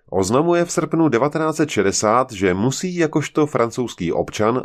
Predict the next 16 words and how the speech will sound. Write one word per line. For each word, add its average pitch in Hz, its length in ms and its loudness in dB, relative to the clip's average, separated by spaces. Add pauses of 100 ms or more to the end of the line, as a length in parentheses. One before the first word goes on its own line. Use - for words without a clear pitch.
absolvovat 143 720 2
základní 90 580 0
vojenskou 87 520 0
službu. 85 500 0 (640)
V - 120 -18
květnu 185 520 2
devatenáct 139 480 2
set 147 120 0
šedesát 92 540 0
jedna 95 380 2
je 92 180 2
zařazen 92 500 0
k - 120 -10
odposlechové 92 720 0
službě 85 400 -2
letectva 98 720 0